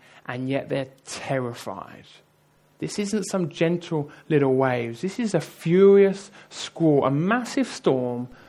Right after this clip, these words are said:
that could kill you. This was life threatening. And so in the chaos of the wind and the noise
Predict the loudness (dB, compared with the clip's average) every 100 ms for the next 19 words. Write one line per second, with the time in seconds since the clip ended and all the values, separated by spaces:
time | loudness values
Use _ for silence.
0 | _ -4 -2 -4 -6 -8 -2 0 0 -2
1 | -8 -10 -14 -6 -2 0 0 0 4 6
2 | 6 2 -4 -16 -20 -20 -20 -4 -4 -4
3 | -6 -10 -12 -16 _ -20 -8 2 6 6
4 | 6 4 4 6 4 2 2 2 6 8
5 | 8 6 2 -4 -8 -2 -2 2 4 4
6 | 6 6 4